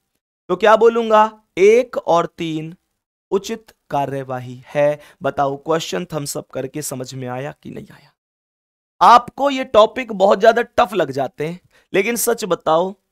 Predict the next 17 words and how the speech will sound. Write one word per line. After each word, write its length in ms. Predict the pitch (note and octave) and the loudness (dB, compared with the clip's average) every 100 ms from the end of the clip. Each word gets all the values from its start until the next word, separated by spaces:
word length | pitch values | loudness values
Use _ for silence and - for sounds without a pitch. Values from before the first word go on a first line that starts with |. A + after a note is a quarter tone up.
| _ | _
जब 160 | E3 F3+ | -2 0
मैं 180 | G3+ G#3 | -2 -4
पढ़ा 300 | C#3+ D#3 E3+ | -4 -2 -4
रहा 120 | F3+ | -4
हूं 80 | G3 | -4
तो 120 | F#3+ | -2
आसान 300 | D#3+ - F3 | -4 -4 -8
नहीं 180 | G#3+ A#3+ | -8 -10
लग 160 | D3 | -12
रहा। 160 | - - _ _ _ _ E3+ | -14 -20 _ _ _ _ 0
यानी 280 | F#3+ A#3 A#3+ | 2 4 2
आपको 420 | A3 - A3 A#3 | 2 0 -4 -4
अपनी 280 | - A#3 B3 | -4 -12 -12
सोचने 580 | - F#3 G#3 G#3 G#3+ | -10 -2 -2 -2 -6
की 140 | A#3 A#3 | -6 -8
जिस 160 | F#3+ E3+ | -10 -6
दिन 220 | A#3 | -6